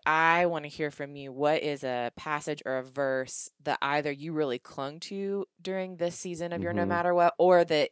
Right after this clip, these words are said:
Speaker 1: you know, maybe you didn't at that time, but if you now were speaking to twenty-one-year-old self or, or <laughs> what, you know, what would
Speaker 2: Yes.
Speaker 1: you, what scripture would you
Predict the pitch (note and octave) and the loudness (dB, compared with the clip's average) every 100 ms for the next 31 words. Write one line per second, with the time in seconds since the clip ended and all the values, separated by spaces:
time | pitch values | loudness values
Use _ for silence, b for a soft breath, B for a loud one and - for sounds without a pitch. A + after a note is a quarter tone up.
0 | _ D3+ D3 B2 A#2+ D3+ D#3+ D#3 D#3 D#3 | _ -10 -6 -4 -4 0 0 0 -2 0
1 | D3+ C#3+ C#3+ C3 - D3+ C#3 C#3 C3+ A#2+ | 2 0 2 0 0 -4 -2 -2 0 0
2 | - _ C#3 C3+ D#3 D3 C#3+ C3+ C3 C3 | -2 _ -20 -12 -8 -2 0 2 2 -2
3 | - C#3 C3+ C#3 C3+ D3 C3 B2+ C3 - | -4 -8 -10 -12 -8 -4 -4 -6 -10 -12
4 | - C3+ C3+ C3 C3 C3 B2+ B2+ C#3 A#2+ | -8 -6 -6 -8 -6 -4 -2 -2 0 2
5 | A#2+ - A#2+ A#2+ - C#3+ D#3 - F3+ E3 | 0 -2 -4 -4 -4 -4 -4 -2 2 0
6 | - - D3+ C3+ G#2 - - A2 A2+ F3+ | 0 -12 -6 -4 -4 -6 -4 4 10 10
7 | - E3 D#3+ D3+ D3 F3 E3+ - - D#3 | 10 6 0 -4 2 4 4 0 -4 -4
8 | D3 C3+ C3 B2 B2+ | -4 -6 -8 -8 -10